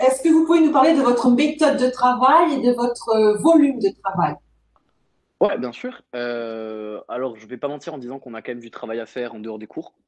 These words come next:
Speaker 2: <laughs> Ça serait quand même mentir. Mais, euh, franchement, en ayant une heure à une heure et demie de travail par jour, selon les matières qui nous sont données, selon les,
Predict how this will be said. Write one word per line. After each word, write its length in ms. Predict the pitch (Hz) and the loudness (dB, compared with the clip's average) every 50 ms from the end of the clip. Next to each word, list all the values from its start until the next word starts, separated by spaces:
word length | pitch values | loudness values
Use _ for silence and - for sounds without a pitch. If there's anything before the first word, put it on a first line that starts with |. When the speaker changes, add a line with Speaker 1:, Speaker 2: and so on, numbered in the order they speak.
| _ _ _ _ | _ _ _ _
Speaker 2:
<laughs> 580 | 123 - - - 113 _ - - - _ _ _ | -20 -18 -16 -16 -16 _ -20 -20 -20 _ _ _
Ça 120 | - 120 | -16 -14
serait 180 | - - - - | -14 -12 -12 -10
quand 120 | - - | -6 -4
même 140 | 120 110 107 | -4 -4 -4
mentir. 360 | 101 101 - - 147 156 - _ _ - - - _ _ - | -6 -8 -8 -6 -8 -8 -8 _ _ -20 -20 -20 _ _ -12
Mais, 280 | 120 117 117 113 113 110 | -8 -6 -4 -4 -4 -4
euh, 500 | 107 104 104 104 104 101 101 101 101 95 _ _ _ | -4 -6 -8 -8 -10 -10 -10 -12 -12 -14 _ _ _
franchement, 800 | _ - - - 143 - - - 151 151 160 165 175 180 165 _ _ _ | _ -20 -16 -16 -16 -16 -16 -14 -12 -10 -10 -10 -10 -12 -14 _ _ _
en 160 | _ 120 120 120 | _ -16 -12 -10
ayant 560 | 127 127 131 135 135 135 131 131 131 - _ _ _ _ _ _ _ _ _ _ _ _ _ _ _ _ _ _ _ | -8 -8 -8 -8 -8 -10 -12 -14 -14 -16 _ _ _ _ _ _ _ _ _ _ _ _ _ _ _ _ _ _ _
une 160 | 156 139 139 | -18 -14 -10
heure 180 | 139 139 143 135 | -8 -8 -6 -8
à 60 | 123 | -8
une 100 | 127 123 | -10 -10
heure 80 | 123 123 | -14 -16
et 40 | 127 | -16
demie 100 | 131 127 | -16 -18
de 60 | _ | _
travail 220 | - 131 123 - | -14 -12 -12 -12
par 200 | - - 113 120 | -12 -16 -18 -18
jour, 340 | - 127 147 180 - _ _ _ _ _ _ _ _ _ _ _ _ _ _ _ _ _ _ _ | -14 -14 -14 -14 -14 _ _ _ _ _ _ _ _ _ _ _ _ _ _ _ _ _ _ _
selon 220 | _ - 123 107 104 | _ -20 -16 -16 -14
les 100 | 107 104 | -16 -14
matières 340 | 101 101 - _ - 123 | -16 -18 -18 _ -20 -20
qui 80 | _ 120 | _ -20
nous 80 | 110 101 | -20 -20
sont 120 | - 107 | -18 -14
données, 280 | 98 104 101 110 113 110 | -12 -12 -10 -10 -10 -12
selon 300 | - _ - 101 95 101 | -14 _ -16 -14 -12 -12
les, 260 | 92 90 90 92 | -10 -10 -12 -14